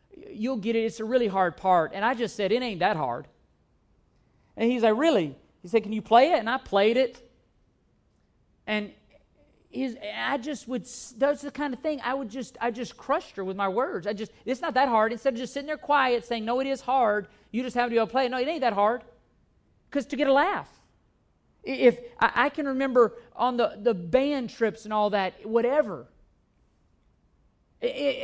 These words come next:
it just, at times would just tear people down because it would get a laugh.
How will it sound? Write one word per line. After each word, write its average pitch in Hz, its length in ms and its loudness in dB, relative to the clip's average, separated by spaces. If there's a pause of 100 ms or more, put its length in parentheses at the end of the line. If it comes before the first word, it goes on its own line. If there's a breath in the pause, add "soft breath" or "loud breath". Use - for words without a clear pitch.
(160)
it - 20 -8
just, 269 240 -6 (680)
at 262 160 -2
times 277 420 -4
would 214 140 -8
just 214 240 -6
tear 294 320 -6
people 208 300 -8
down 190 480 -8 (1300)
because 240 240 -2
it 262 80 0
would 254 100 -4
get 262 140 2
a 240 40 2
laugh. 269 300 -2